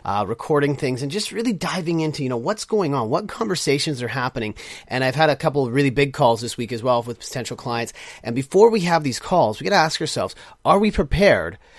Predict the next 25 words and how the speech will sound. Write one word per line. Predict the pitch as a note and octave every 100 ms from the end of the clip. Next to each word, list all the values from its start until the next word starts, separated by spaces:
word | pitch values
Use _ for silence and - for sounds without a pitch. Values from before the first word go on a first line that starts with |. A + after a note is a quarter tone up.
| - -
to | D#3
make | D3 D#3+ D#3+ -
the | D3
most | C#3 C#3+ C#3+ -
of | - A2+
this | A#2+ -
discussion? | A2+ - D#3 C3+ - E2 D2+
And | B2+ B2+
so | - C#3+
this | E3+
is | G3
something | F#3 C#3
that | C3
I've | B2+
been | B2
going | B2+ B2
back | A#2+ A2+
and | A#2+ -
forth | A#2 A#2
with | A2+
different | A#2+ - F2+
reps | A2 A2 -
and | A2
different | A2 G2
teams | - A2+ A2